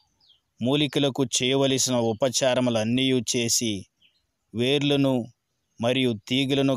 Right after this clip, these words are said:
కావలసినంత సేకరించుకోవలెను. ఉపయోగములు. ప్రయోగములను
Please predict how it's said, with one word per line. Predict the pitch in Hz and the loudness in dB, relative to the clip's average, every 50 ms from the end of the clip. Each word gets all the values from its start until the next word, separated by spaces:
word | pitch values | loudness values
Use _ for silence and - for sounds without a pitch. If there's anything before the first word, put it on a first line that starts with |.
| 117 - | -2 -2
కావలసినంత | 117 117 117 123 127 131 123 - - 127 123 123 123 117 - 123 117 113 110 - | 0 0 2 2 0 0 0 0 0 0 0 0 -2 0 0 0 0 0 0 0
సేకరించుకోవలెను. | 113 110 117 110 - 127 127 123 117 - 117 - 135 120 117 113 110 107 101 101 92 - - _ _ _ - _ _ _ _ - _ - _ _ _ _ _ _ - _ _ 113 | 0 -2 -4 -2 -2 -2 -2 -2 -4 -4 -4 -4 -2 -2 0 0 -2 -4 -6 -8 -12 -14 -18 _ _ _ -20 _ _ _ _ -20 _ -20 _ _ _ _ _ _ -20 _ _ -8
ఉపయోగములు. | 113 110 - 143 131 135 131 131 120 131 123 120 117 107 104 98 82 - _ _ _ _ _ _ _ _ _ _ _ _ - _ _ _ _ _ _ _ _ _ _ _ _ _ - | -8 -4 -2 0 0 2 2 2 2 0 0 0 0 -2 -4 -6 -10 -14 _ _ _ _ _ _ _ _ _ _ _ _ -20 _ _ _ _ _ _ _ _ _ _ _ _ _ -4
ప్రయోగములను | 117 120 123 135 143 151 147 139 156 147 143 143 139 139 135 135 | -2 0 0 2 2 0 2 2 2 2 2 2 2 2 2 2